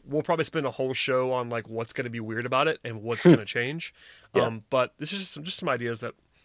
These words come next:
Speaker 1: were coming in my head as we were started talking. And,
Speaker 2: Yeah.
Speaker 1: uh, yeah.
Speaker 2: <laughs> It's April seventeenth. We haven't had sports for six weeks. We gotta
Speaker 1: We'll
Speaker 2: find
Speaker 1: spend more
Speaker 2: something.
Speaker 1: time. Yeah,
Speaker 2: Yeah.
Speaker 1: and,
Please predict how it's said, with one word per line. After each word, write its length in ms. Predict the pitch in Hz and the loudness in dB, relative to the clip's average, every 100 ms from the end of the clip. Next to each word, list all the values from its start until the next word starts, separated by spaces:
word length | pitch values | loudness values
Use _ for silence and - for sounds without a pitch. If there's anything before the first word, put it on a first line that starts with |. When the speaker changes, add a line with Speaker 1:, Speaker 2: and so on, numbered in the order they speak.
| _ 185 | _ -6
Speaker 1:
were 80 | |
coming 200 | 175 160 | -2 0
in 80 | 143 | 0
my 120 | 123 | -2
head 140 | 117 117 | -2 -4
as 80 | 117 | -4
we 60 | |
were 80 | 117 | -6
started 260 | - 113 110 | -6 -6 -8
talking. 360 | 110 120 113 - - _ 113 | -10 -10 -14 -16 -20 _ -12
And, 220 | 110 107 | -4 0
Speaker 2:
Yeah. 60 | |
Speaker 1:
uh, 180 | 110 110 - _ _ 226 | 0 -4 -12 _ _ -10
yeah. 160 | 127 - _ - | -10 -12 _ 0
Speaker 2:
<laughs> 80 | - - - 147 127 - - 135 123 | 2 2 0 2 2 -2 -2 -2 6
It's 160 | 165 156 | 8 10
April 280 | 151 147 131 | 10 10 6
seventeenth. 580 | - 120 117 113 110 104 | 8 6 6 4 2 6
We 100 | 123 | 6
haven't 160 | 117 113 | 8 6
had 140 | 104 | 4
sports 340 | - 107 95 - | 6 6 6 4
for 120 | 95 | 2
six 320 | - 90 - | 4 4 4
weeks. 300 | 95 87 - | 4 4 4
We 100 | 104 | 8
gotta 180 | 101 98 | 10 10
Speaker 1:
We'll 80 | 165 | 8
Speaker 2:
find 140 | 95 | 6
Speaker 1:
spend 120 | 170 | 8
more 140 | - - | 4 4
Speaker 2:
something. 220 | 110 104 | -2 -8
Speaker 1:
time. 160 | - - | -14 -6
Yeah, 300 | 135 123 117 | 0 2 4
Speaker 2:
Yeah. 120 | 127 | 2
Speaker 1:
and, 120 | 135 | 2